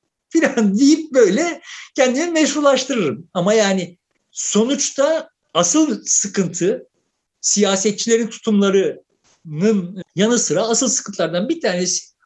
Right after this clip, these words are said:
aslında göz hizasında olanların göz hizasına davranmaması. Yani sıradan vatandaş, senin diyelim ki işte tiyatroda gördüğün o sıradan vatandaş,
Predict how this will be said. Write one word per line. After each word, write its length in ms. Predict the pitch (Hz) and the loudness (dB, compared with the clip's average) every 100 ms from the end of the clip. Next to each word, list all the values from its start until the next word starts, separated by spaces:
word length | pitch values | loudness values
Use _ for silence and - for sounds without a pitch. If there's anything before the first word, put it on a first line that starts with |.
| _ | _
aslında 360 | 131 - 349 339 | -4 -2 0 2
göz 140 | 359 | 4
hizasında 460 | 285 269 233 - 226 | 2 2 2 2 2
olanların 580 | 202 190 180 262 294 - _ _ _ _ | 2 2 0 -2 -6 -16 _ _ _ _
göz 160 | 202 240 | -2 -2
hizasına 480 | 226 247 220 294 220 | 0 0 0 0 2
davranmaması. 720 | 208 220 202 139 117 - 123 | 4 4 2 -4 -8 -8 -2
Yani 300 | 208 220 - _ _ _ _ | 0 0 -4 _ _ _ _
sıradan 720 | - - 415 415 285 320 349 | -4 2 4 4 4 0 0
vatandaş, 800 | 311 311 269 208 160 - - - _ _ _ | -2 0 0 0 -2 -4 -12 -20 _ _ _
senin 480 | - - 233 180 220 | -4 0 2 2 2
diyelim 360 | 247 220 160 131 | 4 4 2 -4
ki 160 | - | -6
işte 520 | 214 - - 202 196 _ _ _ _ | -4 -2 0 0 -2 _ _ _ _
tiyatroda 720 | 254 233 - - 147 190 254 | 2 4 2 0 2 2 2
gördüğün 760 | 190 160 202 165 170 254 240 - _ _ _ _ _ 196 | 0 4 4 4 -2 -4 -6 -18 _ _ _ _ _ -2
o 140 | 185 | 0
sıradan 600 | 185 311 208 170 202 - _ _ - | 2 2 2 0 -4 -10 _ _ 0
vatandaş, 760 | 247 214 147 170 285 - - | 2 2 0 -2 -2 -6 -18